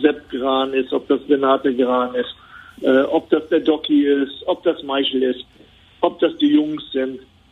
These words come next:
äh, ob das Mehmet der Platzwart ist, der dafür gesorgt hat, dass wir, dass wir immer auch <clears throat> vernünftige Möglichkeiten hatten zu trainieren, egal wie hart der Winter war. Das ist etwas, was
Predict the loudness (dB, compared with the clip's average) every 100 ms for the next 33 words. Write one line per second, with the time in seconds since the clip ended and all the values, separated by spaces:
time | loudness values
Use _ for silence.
0 | _ _ _ -6 -2 -2 -2 -4 -2 -2
1 | -2 -2 -2 0 0 0 0 0 -2 -2
2 | -2 -2 2 0 2 0 0 -2 -2 0
3 | 0 0 -2 -4 -6 -6 _ _ _ -6
4 | -6 -2 0 2 0 -2 -4 0 0 0
5 | 2 0 2 0 0 -6 _ _ -8 -4
6 | -4 -4 -2 0 -2 -4 -6 0 2 2
7 | 0 0 -2 -2 -2 -2 -6 -6 -4 -4
8 | -2 0 2 2 2 0 0 0 -2 _
9 | _ _ _ -6 -2 0 2 0 0 0
10 | 0 0 -2 -4 -6 _ _ _ _ _
11 | _ _ _ _ _ _ -12 -10 -2 -2
12 | -2 -6 -6